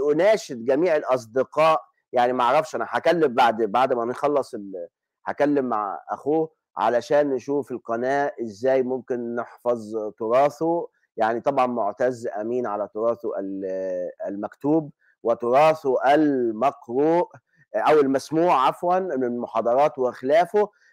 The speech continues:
يعني، لو، آه، البعض من الشباب أو الشابات الحلوين النشيطين ينزلوها ويحفظوها just in case، يعني، قناة تحذف بسبب الوفاة، أو ما أعرفش أنا النظام بتاع اليوتيوب إيه،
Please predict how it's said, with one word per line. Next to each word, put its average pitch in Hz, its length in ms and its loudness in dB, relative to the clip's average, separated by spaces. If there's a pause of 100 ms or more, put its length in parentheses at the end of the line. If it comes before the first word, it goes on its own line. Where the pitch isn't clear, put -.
يعني، 151 460 4
لو، 156 440 4 (120)
آه، 117 280 0
البعض 123 600 2
من 120 220 -4
الشباب 127 640 0
أو 107 140 -4
الشابات 117 800 -2
الحلوين 120 720 -2
النشيطين 104 960 -6 (300)
ينزلوها 123 680 0
ويحفظوها 120 800 2 (400)
just 123 260 -2
in - 20 -6 (160)
case، 131 260 2
يعني، 117 220 2
قناة 117 420 0
تحذف 113 440 -4
بسبب 107 400 -4
الوفاة، 101 400 0
أو 95 280 -2 (100)
ما 120 100 2
أعرفش 113 440 2
أنا 120 160 0
النظام 110 380 -2
بتاع 101 240 -2
اليوتيوب 113 480 -6 (100)
إيه، 123 260 0